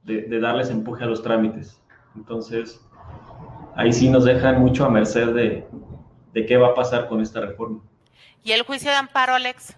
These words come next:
Speaker 1: Bueno, en el juicio de amparo sí tienes la posibilidad de acudir a, a un juez federal para que ese juez obligue a la dependencia a emitirte una respuesta.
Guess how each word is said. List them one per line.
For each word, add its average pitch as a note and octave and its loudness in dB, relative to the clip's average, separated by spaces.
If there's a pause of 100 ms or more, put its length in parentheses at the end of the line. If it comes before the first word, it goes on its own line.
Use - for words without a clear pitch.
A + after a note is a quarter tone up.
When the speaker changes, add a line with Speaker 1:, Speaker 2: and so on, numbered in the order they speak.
(1300)
Speaker 1:
Bueno, C3 2
en C3 4
el B2+ 2
juicio D#3 2
de C#3+ 0
amparo - -4 (200)
sí C3 -8
tienes C#3+ 0
la C3+ -4
posibilidad A2 -2
de C3 -2
acudir A2+ -2 (400)
a, G2+ -8
a G#2 -8
un A2 -4
juez A#2+ -4
federal A#2+ 0
para G#2+ -6
que G2 -8 (680)
ese D3+ 0
juez E3 2
obligue A#2+ 2
a E3 2
la C3+ 2
dependencia A#2 -2 (720)
a A#2 -6
emitirte A#2+ -4
una B2+ 0
respuesta. - -8